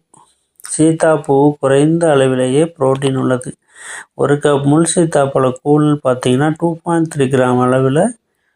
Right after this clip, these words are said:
புரோட்டீன் உள்ளது. உடலுக்கு அதிக புரோட்டீன் தேவைப்படுபவர்கள் சால்மன்,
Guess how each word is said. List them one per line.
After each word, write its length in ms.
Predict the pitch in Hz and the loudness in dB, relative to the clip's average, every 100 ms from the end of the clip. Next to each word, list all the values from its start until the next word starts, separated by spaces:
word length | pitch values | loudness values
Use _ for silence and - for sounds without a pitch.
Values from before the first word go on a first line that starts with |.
| _ _ | _ _
புரோட்டீன் 440 | 143 156 156 160 151 | -2 0 0 0 2
உள்ளது. 380 | 127 123 135 208 - _ _ | 2 2 0 -4 -6 _ _
உடலுக்கு 720 | 147 135 147 151 147 - 202 | -8 -2 0 0 -2 -6 -4
அதிக 340 | 135 131 160 170 | -2 -2 -2 -4
புரோட்டீன் 600 | - 147 151 156 160 160 | -4 -2 0 2 0 2
தேவைப்படுபவர்கள் 1000 | 135 135 139 - 131 131 127 123 160 214 - _ _ _ _ - | 0 2 0 -2 -4 -2 -2 0 -2 -2 -6 _ _ _ _ -4
சால்மன், 760 | - 139 156 175 170 170 | 0 2 2 2 0 0